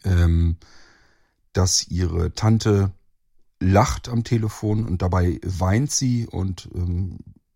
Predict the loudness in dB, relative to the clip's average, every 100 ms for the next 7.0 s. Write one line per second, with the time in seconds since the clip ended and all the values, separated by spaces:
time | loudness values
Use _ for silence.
0 | -2 -2 -2 -6 -4 -2 -4 -6 -4 -4
1 | -4 -4 -4 -4 -2 0 2 0 0 -4
2 | -6 -8 -6 -2 -2 0 0 0 -4 -8
3 | -8 -8 -6 -4 -4 -6 -6 -2 0 2
4 | 2 2 0 -2 -16 -16 -4 -2 -2 -2
5 | -4 -4 -4 -4 -2 -2 -2 0 0 0
6 | -2 -2 -4 -2 -4 -4 -4 0 0